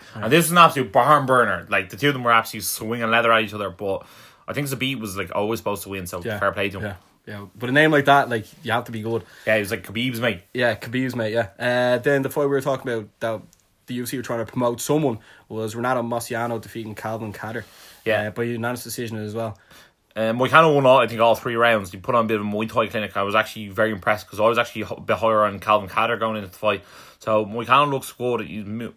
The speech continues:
Speaker 2: gonna move up in the featherweight division. I think he'll probably fight the winner of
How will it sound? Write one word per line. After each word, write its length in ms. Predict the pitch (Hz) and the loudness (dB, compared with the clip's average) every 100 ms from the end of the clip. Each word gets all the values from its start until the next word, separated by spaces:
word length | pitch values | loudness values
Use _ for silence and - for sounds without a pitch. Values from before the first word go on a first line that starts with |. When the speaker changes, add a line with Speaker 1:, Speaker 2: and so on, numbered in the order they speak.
| - | -6
Speaker 2:
gonna 160 | 117 | -4
move 200 | 117 117 113 | -4 -6 -8
up 180 | - | -8
in 100 | 110 | -8
the 360 | 104 104 101 95 - - _ | -4 -2 -4 -6 -14 -20 _
featherweight 340 | 117 110 110 104 | -4 -2 -4 -4
division. 400 | 104 104 104 - | -8 -6 -8 -6
I 100 | 101 | -8
think 320 | - 120 113 | -6 -10 -8
he'll 180 | - 120 | -4 -2
probably 220 | 135 123 | -2 -2
fight 220 | - 120 | -4 -4
the 60 | 110 | -4
winner 440 | 107 110 107 98 - | -6 -2 -2 -4 -4
of 840 | 101 101 98 98 98 98 95 | -2 0 0 0 -2 -4 -8